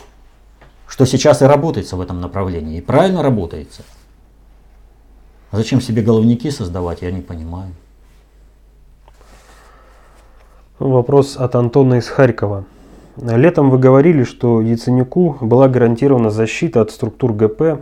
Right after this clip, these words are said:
Speaker 2: и что он своими действиями всячески подставляет киевскую банду. А что сейчас поменялось? Как получилось, что Яценюк стал главным двигателем американских интересов? Порошенко просто утратил доверие?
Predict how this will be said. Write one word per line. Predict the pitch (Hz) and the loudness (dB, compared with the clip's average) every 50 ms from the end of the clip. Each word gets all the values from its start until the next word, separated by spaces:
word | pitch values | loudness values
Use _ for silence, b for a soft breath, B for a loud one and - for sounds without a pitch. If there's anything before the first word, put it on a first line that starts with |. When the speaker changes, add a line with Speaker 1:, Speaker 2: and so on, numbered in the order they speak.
| - - | -10 -12
Speaker 2:
и | 107 107 | -10 -10
что | - - 127 | -6 -4 -2
он | 120 113 | -2 -2
своими | 113 - 117 120 120 117 110 107 | -2 -2 -2 0 0 0 0 0
действиями | 113 135 143 143 - 117 107 | 0 -2 -2 -2 -4 -6 -6
всячески | 107 - 127 123 - - - - 110 | -4 -4 -4 -4 -4 -10 -12 -14 -10
подставляет | - - 107 - - - 113 113 117 127 131 127 113 - - - - 104 104 - | -4 -4 -4 -4 -2 -2 0 0 2 2 0 0 -2 -4 -6 -14 -18 -18 -18 -10
киевскую | - 120 113 107 - - - 110 110 | -8 -6 -6 -6 -8 -8 -8 -6 -4
банду. | 113 110 104 92 90 90 - - b b b b b b b b b b b b b - | -2 -2 -2 -2 -4 -8 -12 -14 b b b b b b b b b b b b b -12
А | 107 | -12
что | - - 160 | -6 -4 -4
сейчас | 147 156 - - 151 - | -6 -4 -2 -2 -2 -2
поменялось? | - - 110 110 117 117 110 104 95 95 92 - - - - - - | -2 -4 -2 -2 0 0 -2 -2 -4 -6 -10 -14 -20 -20 -20 -20 -4
Как | - 135 139 139 | -2 -2 0 2
получилось, | 143 135 127 131 - 160 151 135 113 - - | 2 0 0 0 0 0 2 2 0 0 -4
что | - - - - | -12 -12 -6 -4
Яценюк | 113 110 - - 123 127 147 147 139 - - b b b b b b b b _ | -4 -4 -4 -4 -2 0 0 -2 -2 -4 -12 b b b b b b b b _
стал | - - - 123 120 | -6 0 2 2 2
главным | 113 120 135 135 131 123 120 113 104 | 4 4 4 4 6 4 2 0 0
двигателем | 113 127 147 143 131 - 117 110 107 107 - | 0 0 2 2 0 0 -2 -2 -2 -2 -2
американских | 113 110 107 107 110 110 - 127 120 117 - - 113 107 - - | -4 -4 -2 -2 -4 -2 -2 -2 -2 -2 -4 -6 -8 -8 -6 -6
интересов? | 117 113 110 123 123 117 107 101 - - - - - B B B B B B B B B B B B B - | -6 -4 -2 0 0 2 0 0 -2 -8 -18 -20 -20 B B B B B B B B B B B B B 2
Порошенко | 117 135 131 - 165 147 135 139 127 | 2 2 4 2 2 2 2 0 0
просто | 135 143 139 135 - - 131 | 2 2 2 2 2 0 0
утратил | 123 135 131 123 120 123 120 | 2 2 2 2 2 2 0
доверие? | 117 127 131 147 180 175 143 113 98 98 | 2 2 2 2 2 2 2 0 -2 -4